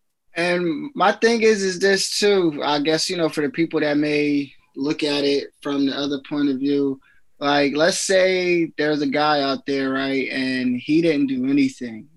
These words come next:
you know, like, he didn't provide, he didn't wanna pay half of the bills. He just lived with this woman, and a woman paid all of the bills. I do not think he's gonna get looked at,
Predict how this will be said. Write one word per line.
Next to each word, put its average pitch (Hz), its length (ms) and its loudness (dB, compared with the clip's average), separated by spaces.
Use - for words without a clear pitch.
you 139 180 -2
know, 139 180 -2
like, 131 360 -4
he 151 140 0
didn't 147 400 0
provide, 139 580 -6
he 143 140 0
didn't 139 240 -2
wanna 135 160 -4
pay 131 160 -10
half 135 280 -6
of 123 80 -14
the 120 100 -16
bills. 135 480 -6
He 170 160 -4
just 160 180 -2
lived 151 300 2
with 147 180 -2
this 143 200 -4
woman, 143 320 0
and 127 120 -4
a 117 60 -8
woman 151 340 -2
paid 143 320 -4
all 156 240 2
of 147 120 -4
the 143 100 -4
bills. 139 540 -4
I 151 140 2
do 185 120 0
not 180 300 0
think 175 180 -2
he's 165 220 -2
gonna 156 220 0
get 139 360 -2
looked 151 360 -2
at, 131 280 -4